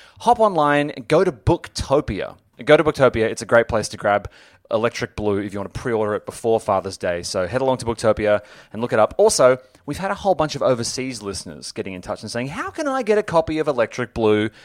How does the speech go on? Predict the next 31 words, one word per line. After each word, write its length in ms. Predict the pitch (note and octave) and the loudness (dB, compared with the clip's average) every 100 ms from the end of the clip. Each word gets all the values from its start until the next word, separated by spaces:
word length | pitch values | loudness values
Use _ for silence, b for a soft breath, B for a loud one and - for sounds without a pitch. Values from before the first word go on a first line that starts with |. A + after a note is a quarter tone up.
| B - | B -4
Paul's 220 | B2+ C3+ | 0 0
second 340 | - C3+ A#2 | 2 0 0
book 200 | A2 G#2+ | -4 -4
about 240 | G#2 G2 - | -2 -4 -4
stuff 260 | - G#2 - | -4 -4 -6
that 140 | F#2 | -4
Dad 260 | G#2 G#2 G2+ | 0 0 0
did?" 280 | G2 G2 - B B B | -4 -4 -8 B B B
All 140 | D3 E3+ | 0 2
you 80 | D3+ | 2
have 100 | D3+ | -2
to 60 | |
do 120 | C#3 C3+ | -2 -2
is 100 | A#2+ | -2
go 100 | A#2+ | -4
to 80 | |
Book 440 | G#2+ - D#3+ - - | -4 -2 -2 -2 -8
Depository. 800 | - - C#3+ A2+ A2 - D#2+ - _ _ | -8 -2 -2 -2 -8 -10 -10 -12 _ _
So 180 | - G#2+ | -2 0
Book 260 | - - | 0 -2
Depository 640 | - C3 B2+ A#2 B2 A2+ A2 B B | -2 -2 -2 -4 -2 -2 -4 B B
will 120 | A2 A2 | -2 -2
actually 200 | - G#2+ | -2 -6
be 80 | |
stocking 420 | G2 - D3 C3+ A#2+ | -6 0 0 0 -8
this 140 | G#2+ | -6
book 140 | A#2 G#2+ | -8 -8
and 80 | |
shipping 260 | - - A2 | -8 -6 -8
it 120 | G#2 | -8
globally. 480 | A2+ B2 C#3+ G3 B3 | 2 2 2 -2 -4